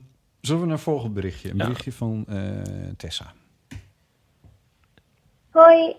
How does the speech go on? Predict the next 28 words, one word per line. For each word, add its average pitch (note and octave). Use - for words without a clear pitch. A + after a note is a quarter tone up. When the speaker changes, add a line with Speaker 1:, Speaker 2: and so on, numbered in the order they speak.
Speaker 3:
eh, C#4
Tessa D4+
uit C4
België C#4
weer. B3+
Ehm, A#3+
volgens C4
mij D#4
Speaker 1:
Hoi. E4
Speaker 3:
dachten E4+
jullie C#4
vorige C#4
keer C4+
dat B3
ik A#3+
Saartje D#4+
heet E4+
of F4
zo. F4
Speaker 1:
Oh, F4+
Speaker 3:
Ehm, B3+
Speaker 1:
sorry. -
Speaker 3:
maar C4
dat A#3
is, A3
maakt A#3
niet A3+
uit, C4